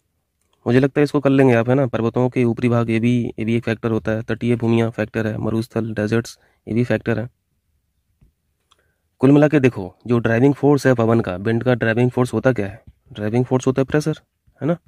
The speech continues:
प्रेशर, जहाँ पे प्रेशर ज़्यादा है और जहाँ पे प्रेशर कम है, तो हवा का फ्लो कहाँ से कहाँ होता है? हाई प्रेशर से लो प्रेशर की तरफ विंड का फ्लो होता है। हाई प्रेशर का मतलब समझो पहले, हाई प्रेशर अगर किसी जगह पे है, तो इसका मतलब है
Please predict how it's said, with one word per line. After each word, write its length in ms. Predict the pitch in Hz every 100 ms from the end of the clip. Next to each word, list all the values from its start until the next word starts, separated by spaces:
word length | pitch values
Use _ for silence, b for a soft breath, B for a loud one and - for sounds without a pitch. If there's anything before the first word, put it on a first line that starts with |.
| _ _ - -
प्रेशर, 260 | 131 135 131
जहाँ 200 | 113 113
पे 100 | 113
प्रेशर 300 | 113 110 110
ज़्यादा 300 | 110 110 123
है 180 | 123 117 _ _ _
और 80 | 110
जहाँ 200 | 110 113
पे 80 | 107
प्रेशर 320 | - 110 -
कम 220 | - 127 123
है, 120 | 110 _ _ _
तो 60 | 110
हवा 200 | 110 117
का 80 | 127
फ्लो 180 | 131 131
कहाँ 180 | 156
से 120 | 170 131
कहाँ 120 | 110
होता 200 | 104 95
है? 100 | - _ _ _
हाई 160 | 113 127
प्रेशर 320 | 127 127 131
से 120 | 135
लो 160 | 127 131
प्रेशर 320 | 131 127 123
की 80 | 127
तरफ 200 | 123 127 _ _ _ _ -
विंड 240 | 113 123
का 100 | 127
फ्लो 220 | 123 120
होता 200 | 113 110
है। 100 | 98 - _ _ -
हाई 140 | 131
प्रेशर 300 | 135 139 143
का 60 | 147
मतलब 220 | 143 139
समझो 240 | 127 113 104
पहले, 200 | 98 92
हाई 340 | - 101 120 123 _
प्रेशर 340 | - 117 120 127
अगर 200 | 113 120
किसी 260 | 113 120
जगह 240 | 113 107 110
पे 100 | 110
है, 140 | 113 - -
तो 60 |
इसका 200 | 110 -
मतलब 280 | 117 117 110
है 120 | 107